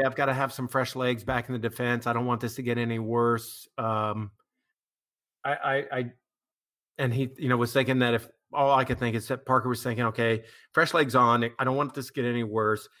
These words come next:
and I don't want them to get a third goal because we can still, we're still in this." But at that point, for me, I, I never thought we were gonna get anything, anything anyway. So why not bring on, like,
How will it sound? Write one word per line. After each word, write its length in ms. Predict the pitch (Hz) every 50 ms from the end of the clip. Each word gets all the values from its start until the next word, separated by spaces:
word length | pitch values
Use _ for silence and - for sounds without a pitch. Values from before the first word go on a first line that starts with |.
| _ _ _ _ _
and 340 | - 123 120 117 117 117 120
I 100 | 131 123
don't 220 | 113 123 135 - -
want 120 | 135 120
them 120 | 131 120
to 60 | 117 110
get 140 | 120 113
a 40 | 113
third 320 | 110 - 139 135 131 120 110
goal 300 | 127 123 120 120 120 117
because 320 | 113 110 - 120 104 107
we 180 | 110 113 117 113
can 160 | - 117 110
still, 280 | - - 127 113 120 -
we're 160 | 131 127 117
still 260 | 110 - - 123 110 113
in 160 | 117 113 101
this." 300 | 98 98 95 - - - _ _ _ _ _ _ _ _ _ -
But 260 | 127 117 117 120 - - _ _ _ _ _ _ _ _ _ _ -
at 120 | 131 120
that 200 | - 190 202 202
point, 260 | - 156 147 135 127 -
for 120 | 123 120
me, 560 | 120 135 147 135 120 120 117 117 113 113 - _ _ _ _ _ _ _ _ _ _ _ _ _ _ _ _ -
I, 80 | - - - - 139
I 40 | 170
never 240 | 202 220 196 156 147
thought 220 | - 156 139 135
we 80 | 135 135
were 60 | 127
gonna 180 | 117 127 123 117
get 140 | 123 131
anything, 280 | 131 127 110 120 117 117
anything 340 | 131 160 147 127 - 120 - -
anyway. 340 | 143 143 139 113 110 107 107
So 260 | - - 131 123 127
why 360 | 127 131 123 117 127 147 185
not 220 | 214 214 185 143 135
bring 180 | 151 151 151
on, 260 | 143 139 139 135 127
like, 280 | 123 120 113 113 - -